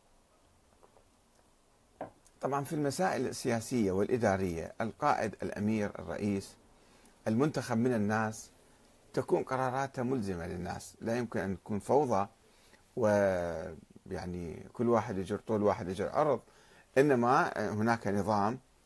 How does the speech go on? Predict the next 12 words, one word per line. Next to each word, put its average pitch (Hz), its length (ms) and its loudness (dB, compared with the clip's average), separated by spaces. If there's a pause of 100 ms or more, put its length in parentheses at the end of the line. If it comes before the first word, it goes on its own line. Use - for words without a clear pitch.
(340)
وهناك 110 460 0
مثلًا 95 340 -4
قائد 117 300 2
عام 127 280 2
للقوات 107 420 0
المسلحة 113 600 0
منتخب 135 440 -2
من 101 180 0
الناس 107 420 -2 (360)
وشرعي، 123 640 4
حاكم 123 380 0
شرعي، 143 420 0